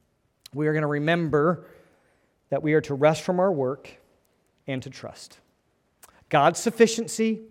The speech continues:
God's supply on display. He was in the tomb, buried for three days.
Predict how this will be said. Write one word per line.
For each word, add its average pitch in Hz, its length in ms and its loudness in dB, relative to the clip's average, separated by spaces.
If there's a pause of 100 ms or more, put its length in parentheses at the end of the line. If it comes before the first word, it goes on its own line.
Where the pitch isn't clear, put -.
(340)
God's 156 440 4
supply 202 800 6
on 160 420 2
display. 151 760 2 (560)
He 220 200 2
was 208 220 6
in 233 380 4
the 214 80 4
tomb, 214 500 4
buried 185 480 4
for 156 140 -2
three 180 340 2
days. 156 640 2